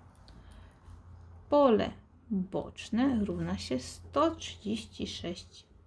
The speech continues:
pi. Pole boczne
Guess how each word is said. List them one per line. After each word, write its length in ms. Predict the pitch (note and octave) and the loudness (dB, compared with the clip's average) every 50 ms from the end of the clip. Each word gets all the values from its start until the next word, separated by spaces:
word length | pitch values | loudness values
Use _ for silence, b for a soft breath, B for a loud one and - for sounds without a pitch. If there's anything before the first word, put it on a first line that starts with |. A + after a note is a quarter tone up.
| _ _ - | _ _ -6
pi. 180 | - - - - - - _ _ _ _ _ - - - b b b b b b b b b b b b _ _ - - | -6 -6 -6 -10 -16 -20 _ _ _ _ _ -20 -20 -20 b b b b b b b b b b b b _ _ -2 4
Pole 240 | - F4 F#4+ E4+ A#3+ | 6 8 10 8 8
boczne 640 | G3 E3+ D3+ D3 - - - - E3 E3 E3 A3 | 6 4 0 -4 -4 -8 -8 -6 -4 -2 0 0